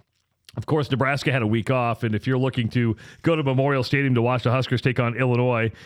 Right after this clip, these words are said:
then be sure to check out my good friends at Ticket for Less. Now, Tickets for Less used to be, uh, known to a complete generation as Ticket Express, and it has the best selection of tickets to all your favorite events, including,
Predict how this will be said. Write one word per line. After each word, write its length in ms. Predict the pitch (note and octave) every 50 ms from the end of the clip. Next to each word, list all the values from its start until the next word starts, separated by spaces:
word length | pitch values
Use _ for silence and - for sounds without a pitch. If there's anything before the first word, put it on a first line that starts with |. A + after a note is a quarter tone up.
| - - -
then 200 | - C3 C3 B2
be 180 | G#2 D3+ E3+ F3+
sure 240 | - - F3 E3 D3+
to 80 | B2+
check 300 | A#2 - D#3+ D3+ C3+ -
out 240 | D#3 C#3+ D3 C#3 B2
my 120 | C3 B2
good 200 | B2 B2+ D3 B2
friends 340 | - D3 D3 C#3+ C#3 C3 A#2
at 220 | B2+ G#2+ - - -
Ticket 320 | - G3 F3 G#3+ F#3 C3+
for 180 | - D#3 D3+ C3
Less. 500 | A#2+ B2+ C#3+ C3+ G2+ - - - - -
Now, 120 | B2 A2+
Tickets 340 | - - C3+ A#2+ B2+ G#2+ -
for 140 | - D#3+ C#3
Less 400 | C3+ C#3 C3+ C3 B2 - - - - - - - - -
used 300 | - C3 F#3 A3 G#3+ -
to 60 | - F3+
be, 360 | F3 E3 D#3 D#3 D#3 D3+ B2
uh, 320 | D3 C#3+ C#3+ C#3 C3+ C3+ C3+
known 400 | D3 D#3 D#3+ D#3+ D#3 D3+ C#3 B2 - -
to 180 | D3+ D3 C#3
a 80 | C3 B2
complete 400 | - - C#3 B2 - G3+ G3 D#3
generation 580 | C#3 F3+ F3 D#3 D#3 E3 F3+ F3+ - - D#3
as 180 | C#3 B2+ A#2+ -
Ticket 300 | - - G3+ - F3 C#3
Express, 640 | A2+ - - - F3 F3+ D#3 A2 E2 - - - - - - - - - - -
and 200 | C3 B2+ C3 C3
it 60 | B2+ B2
has 200 | C#3+ C#3 B2 G#2
the 80 | A#2+
best 360 | G#2+ F2+ F#2+ E3 E3+ F3+ -
selection 340 | - F3 E3 D#3+ - - C#3+
of 80 | B2 A2
tickets 360 | - D3+ C3 C#3 C3 - -
to 100 | - C#3+
all 240 | - - D3 E3 F#3+
your 140 | F#3+ D#3+ -
favorite 320 | - D#3+ C#3+ C3 B2+ A#2+
events, 320 | A2 A#2 A#2+ B2 A2+ -
including, 500 | A#2+ G2+ - - D#3+ F3+ F#3 F3 D#3 C#3